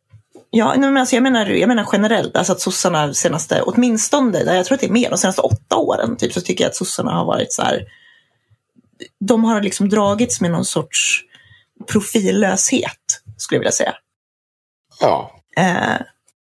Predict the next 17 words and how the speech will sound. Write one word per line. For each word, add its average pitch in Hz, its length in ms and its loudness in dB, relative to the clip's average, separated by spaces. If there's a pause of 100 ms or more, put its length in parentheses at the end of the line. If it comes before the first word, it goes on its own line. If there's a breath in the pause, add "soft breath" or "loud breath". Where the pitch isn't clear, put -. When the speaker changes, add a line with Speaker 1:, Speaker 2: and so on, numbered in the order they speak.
(1300)
Speaker 1:
och 214 160 4
det, 247 300 2 (1000)
och 226 100 4
det, 254 100 4
det 311 180 2
hade 320 180 2
man 330 120 2
kunnat 269 200 2
komma 262 220 4
ifrån. - 400 0
Alltså 226 180 2
hade 240 180 2
vi 240 120 2
fått 202 340 -2
en 208 160 0
tydlig 180 440 0
opposition - 760 -2